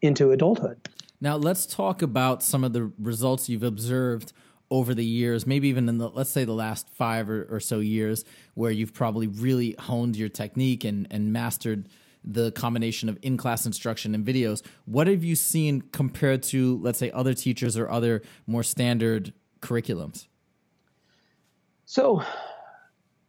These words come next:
Speaker 1: uh, the key, I think the biggest takeaway from this idea of using videos, and, and now we call it flipping and we, all this sort of this stuff, I, I call it learning on demand. And because that's what, what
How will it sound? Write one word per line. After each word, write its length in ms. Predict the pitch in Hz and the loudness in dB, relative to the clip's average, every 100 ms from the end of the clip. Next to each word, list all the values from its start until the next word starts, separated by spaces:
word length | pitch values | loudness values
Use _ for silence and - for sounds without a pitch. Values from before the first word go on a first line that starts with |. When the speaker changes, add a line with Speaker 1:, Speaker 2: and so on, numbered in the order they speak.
| _ _ _ _ - | _ _ _ _ -6
Speaker 1:
uh, 40 | - - - - - - 170 - _ _ _ - | -4 -4 -4 -4 -6 -2 -2 -2 _ _ _ 0
the 140 | 165 | 2
key, 400 | 170 - 254 262 - | 2 2 2 4 2
I 100 | 170 | 2
think 200 | 208 180 | 2 2
the 80 | |
biggest 680 | 131 123 170 196 202 208 - - - | 0 4 6 8 6 4 -2 -18 -10
takeaway 560 | - 151 151 135 123 127 | 0 2 4 2 4 2
from 240 | - 151 | 2 4
this 200 | 139 127 | 4 4
idea 420 | 123 123 135 135 131 | 2 4 6 6 6
of 100 | 127 | 4
using 360 | 131 131 131 | 4 6 6
videos, 520 | 135 127 117 117 117 | 6 6 6 4 4
and, 140 | 143 139 - - - _ | 2 0 -4 -20 -20 _
and 100 | 214 | 6
now 160 | 208 226 | 6 8
we 140 | 208 | 6
call 240 | 165 170 147 | 6 4 4
it 120 | 127 | 2
flipping 760 | - 156 151 156 151 151 151 147 | -2 2 4 6 6 6 4 4
and 280 | 139 135 | 4 4
we, 320 | 139 143 143 135 | 4 6 6 4
all 320 | 147 139 151 | 2 4 4
this 160 | 151 | 4
sort 200 | - 147 | 4 4
of 60 | 135 | 6
this 120 | 131 | 2
stuff, 300 | - 151 131 | 2 0 2
I, 100 | 160 - | 0 4
I 100 | 196 | 2
call 240 | 240 185 | 4 4
it 60 | 151 | 4
learning 320 | 147 151 147 | 4 2 0
on 160 | 131 123 | 0 -2
demand. 520 | 123 117 107 95 95 _ _ _ _ _ | -2 -2 -6 -10 -16 _ _ _ _ _
And 260 | 170 151 143 | 0 0 0
because 280 | 151 190 160 | 0 2 2
that's 240 | 196 - | 0 2
what, 260 | 165 139 - _ | 0 0 -4 _
what 300 | - 151 135 | 0 2 2